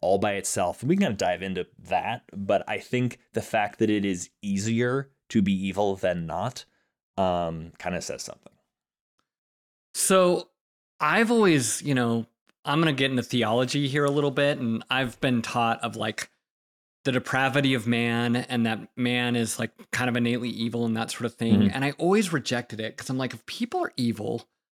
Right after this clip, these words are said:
Speaker 2: why would
Speaker 1: Mm-hmm.
Speaker 2: someone help someone on the side of the road? Why do we give money towards Santa Claus when he's jingling, <laughs> you know, Christmas bells
Speaker 1: Yeah.
Speaker 2: on the street? And it's like, okay, I'm gonna give t-, money towards that. Like, what is in it for us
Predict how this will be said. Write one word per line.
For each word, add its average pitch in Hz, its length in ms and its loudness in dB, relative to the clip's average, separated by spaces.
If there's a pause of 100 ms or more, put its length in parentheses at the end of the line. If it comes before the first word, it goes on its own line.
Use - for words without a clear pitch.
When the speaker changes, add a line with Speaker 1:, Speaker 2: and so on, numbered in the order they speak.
(140)
Speaker 2:
why 135 180 2
would 208 160 0
Speaker 1:
Mm-hmm. 202 100 -2
Speaker 2:
someone 226 260 2
help 139 320 -2
someone 113 560 -2 (580)
on 131 200 2
the 127 80 2
side 127 280 0
of 123 60 0
the 117 100 0
road? 113 460 -2
Why 123 260 0
do 170 80 4
we 170 180 2
give 127 400 0
money 120 580 2 (420)
towards 123 260 -4
Santa 120 280 0
Claus 113 400 -4
when 120 80 -2
he's 113 140 -2
jingling, 117 600 0 (320)
<laughs> 123 320 -2
you 131 120 -2
know, 117 280 0 (1080)
Christmas 147 340 0
bells 117 260 4
Speaker 1:
Yeah. 101 140 8
Speaker 2:
on 123 80 4
the 120 60 0
street? 135 240 0
And 117 100 -2
it's 117 140 -2
like, 131 140 -2
okay, 131 200 0
I'm 127 80 2
gonna 127 80 2
give 117 160 -2
t-, 120 140 -10
money 123 240 -2
towards 113 240 -6
that. 110 260 -4
Like, 123 200 -8
what 143 340 0
is 190 160 2
in 143 100 4
it 175 140 0
for 104 240 -4
us 107 260 -8